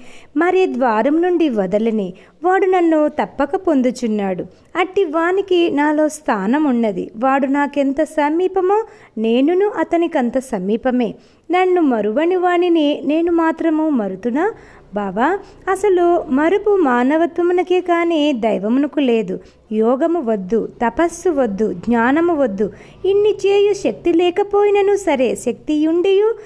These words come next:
చేయలేకపోయినను సరే, నేను యోగమును తపస్సును కోరుటలేదు. కేవలము చిత్తము నాపై పెట్టమనియు చిత్తము నాకు అర్పితము చేయుమని మాత్రమే అడుగుదును.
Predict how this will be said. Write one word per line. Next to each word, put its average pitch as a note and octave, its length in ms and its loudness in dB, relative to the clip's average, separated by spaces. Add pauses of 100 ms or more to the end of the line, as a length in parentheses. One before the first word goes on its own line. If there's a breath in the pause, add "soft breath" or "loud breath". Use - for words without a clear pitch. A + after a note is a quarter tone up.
(280 loud breath)
చేయలేకపోయినను F#4 960 2
సరే, C#4 480 0 (120)
నేను B3 280 0
యోగమును C4+ 760 0
తపస్సును D#4+ 680 -2
కోరుటలేదు. C#4 800 -2 (400 loud breath)
కేవలము F4+ 800 2 (160)
చిత్తము D#4+ 340 -2
నాపై B3+ 420 0
పెట్టమనియు D4 840 -2 (400 loud breath)
చిత్తము G#4 460 2
నాకు E4+ 300 0
అర్పితము B3+ 480 -2
చేయుమని D#4+ 580 0
మాత్రమే D#4+ 540 0
అడుగుదును. A3+ 580 0